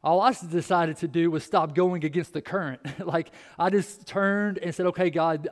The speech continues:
what do you have for me?" And He pulls you in, and He draws you in by your Spirit. That's why so many times you hear people saying, "Man, I, I just felt like I was, God was wanting me to do this or drawing me here." Or even in the church, we'll get testimonies of,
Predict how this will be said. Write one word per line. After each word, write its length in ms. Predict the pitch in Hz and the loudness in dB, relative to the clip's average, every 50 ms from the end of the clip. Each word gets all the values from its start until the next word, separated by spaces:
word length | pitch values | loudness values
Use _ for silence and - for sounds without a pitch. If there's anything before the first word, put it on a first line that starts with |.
| - _ _ _ _ _ _ _ _ - | -10 _ _ _ _ _ _ _ _ -6
what 100 | 139 160 | -4 -4
do 80 | 175 | -2
you 80 | 170 165 | -2 0
have 220 | 165 165 151 - | 0 0 -2 -2
for 200 | - - 180 185 165 | -4 -2 -2 -2 -2
me?" 160 | 139 131 135 | -2 -6 -8
And 100 | 135 139 | -6 -4
He 100 | 156 180 | -4 -4
pulls 680 | 170 - - - - 190 202 202 208 214 208 202 180 160 | -4 -6 -10 -8 -2 0 2 2 2 2 2 0 -2 -4
you 160 | 175 175 170 | -4 -4 -4
in, 140 | 175 175 170 | -4 -4 -4
and 80 | 151 147 | -6 -6
He 120 | 147 139 | -8 -10
draws 800 | 123 131 151 170 175 175 185 202 208 214 214 214 214 208 190 165 | -10 -10 -8 -6 -4 -2 2 2 4 4 6 4 4 2 0 -2
you 140 | 196 185 180 | -4 -4 -4
in 120 | 180 180 | -2 -2
by 120 | 175 175 170 | 0 0 0
your 160 | 165 156 147 | 0 -2 -4
Spirit. 380 | - - - 190 185 175 165 | -6 -6 -2 0 2 2 4
That's 180 | 170 208 208 - | 2 2 0 2
why 220 | 220 202 196 185 - - - - | 2 2 2 2 0 -4 -20 -20
so 240 | - - - 226 214 | -6 0 2 2 2
many 160 | 208 214 208 | 2 2 -2
times 300 | 196 - 208 208 196 156 | -2 0 0 -2 -2 -2
you 80 | 185 156 | -6 -6
hear 160 | 139 202 214 | -2 -2 -2
people 300 | 208 - 196 170 - 170 | -2 -2 -4 -4 -4 -6
saying, 260 | - - 185 165 160 | -4 -4 -4 -4 -4
"Man, 180 | 165 185 190 185 | -4 -4 -2 -2
I, 140 | 185 180 - - - - - | -2 -2 -4 -6 -14 -10 -4
I 120 | 180 202 | -4 -2
just 260 | 185 175 - - - | -2 -2 -4 -6 -2
felt 220 | - 196 202 190 180 | 2 2 2 4 2
like 180 | 190 180 - | 0 -2 0
I 60 | 196 185 | 0 0
was, 240 | 170 165 147 - - - - _ - | 0 -2 -4 -6 -10 -20 -20 _ -2
God 180 | 196 190 208 196 | 0 2 2 2
was 140 | 180 151 170 | 2 0 -2
wanting 140 | 208 202 | -4 -2
me 60 | 196 185 | 0 0
to 100 | 180 160 | 0 0
do 240 | 131 180 190 190 175 | 0 -2 -2 -2 -2
this 360 | 147 151 180 185 175 151 - | 0 4 4 4 4 2 -2
or 60 | 156 | -6
drawing 460 | 143 127 160 185 180 190 208 208 196 | -8 -6 -4 -2 0 0 0 0 0
me 140 | 190 185 170 | 0 -2 -4
here." 420 | 147 - - 220 214 202 180 170 156 | -4 -6 -8 -6 -2 0 0 2 2
Or 120 | 147 - - - - | 0 -2 -4 -8 -4
even 260 | 240 285 294 254 285 | 0 0 2 2 2
in 60 | 294 269 | 0 0
the 60 | 254 | -2
church, 380 | - - 214 240 233 202 - | -2 -2 0 0 0 0 0
we'll 100 | 196 220 | -4 -6
get 240 | 214 180 214 208 - | -4 -2 -2 -2 -2
testimonies 720 | - 220 226 - - 202 185 185 180 180 175 170 160 131 170 | -2 -4 -2 -2 -2 -2 0 0 0 0 -2 -4 -2 0 0
of, 160 | 160 147 | 0 0